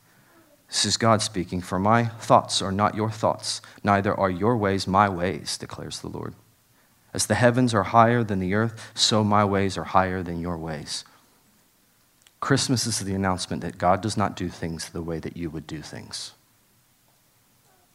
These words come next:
What does this mean for you? Or what should it mean for you? That he chooses to come this humble to us. Well, J I Packer said it better than me, so I'll just read his words.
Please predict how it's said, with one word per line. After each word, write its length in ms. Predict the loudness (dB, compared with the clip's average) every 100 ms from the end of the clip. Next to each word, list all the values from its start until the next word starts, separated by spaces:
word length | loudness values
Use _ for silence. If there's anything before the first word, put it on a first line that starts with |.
| _ _ _ -20 -20 _ _ _ _ _
What 180 | 4 6
does 180 | 6 4
this 220 | 4 4
mean 320 | 4 4 2 -6 -20 -20 _ _ _ _ _ _ -8
for 120 | -4
you? 220 | -4 -6 -14 _ _ _ _ _ _ _ _ -2
Or 60 |
what 160 | 2 2
should 260 | 4 4
it 140 | 2 -2
mean 180 | -8 -10
for 240 | -10 -8
you? 180 | -8 -10 -18 _ _ _ _ _ _ _ _ _ _ _ _ _ _ _ _ _ _
That 140 | -2
he 80 | 0
chooses 440 | 0 2 0 0 -4
to 100 | -2
come 320 | 2 2 2
this 320 | 2 0 -2
humble 460 | 0 2 2 0 -10 -12
to 200 | -6 -6
us. 300 | -6 -12 -16 _ _ _ _ _ _ _ _ _ _ -14
Well, 100 | -8
J 180 | 2 6
I 100 | 6
Packer 400 | 6 4 4 2
said 180 | -2 -2
it 100 | -2
better 220 | 0 -2
than 160 | -4 -8
me, 120 | -8
so 200 | -6 -4
I'll 80 | -4
just 260 | -4 -8
read 140 | -6 -8
his 240 | -8 -10
words. 380 | -10 -12 -12 -14